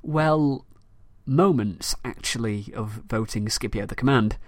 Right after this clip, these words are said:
the people began to think about what they had just done. He was only twenty-four. He was untested. He would have personal motivation rather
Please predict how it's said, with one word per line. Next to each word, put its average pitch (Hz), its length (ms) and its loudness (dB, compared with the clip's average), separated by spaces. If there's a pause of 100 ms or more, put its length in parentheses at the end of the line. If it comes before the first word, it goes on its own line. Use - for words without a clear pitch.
(340)
the 139 80 -6
people 196 320 8
began 127 260 0
to 123 80 -2
think 113 220 -2
about 101 240 -2
what 98 180 -6
they 101 100 -4
had 101 80 -8
just - 220 -8
done. 110 220 2 (800)
He 117 140 -6
was 107 400 -4
only 117 320 2
twenty-four. 113 720 2 (500)
He 120 140 -2
was 113 120 0
untested. 110 680 0 (520)
He 117 120 -6
would 117 120 -2
have 107 380 -4 (160)
personal 107 440 0
motivation 107 760 -2 (880)
rather 107 540 2